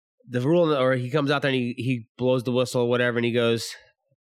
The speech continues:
"Touchdown on the field." And all the Dolphin fans like, "What? What, what do you mean touchdown?" Rashad Jones is the only guy paid attention, picked that ball up and scored. No one in the whole stadium even saw that.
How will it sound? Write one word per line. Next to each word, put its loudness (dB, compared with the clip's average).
"Touchdown -2
on 2
the 0
field." 0
And -2
all 0
the -2
Dolphin -2
fans -4
like, -6
"What? -2
What, -4
what 0
do 0
you -2
mean -2
touchdown?" -2
Rashad -2
Jones 2
is 0
the 2
only 0
guy -2
paid -2
attention, -2
picked -4
that 0
ball 2
up -2
and -6
scored. -2
No 0
one 2
in 0
the 2
whole 0
stadium 2
even 0
saw 0
that. -2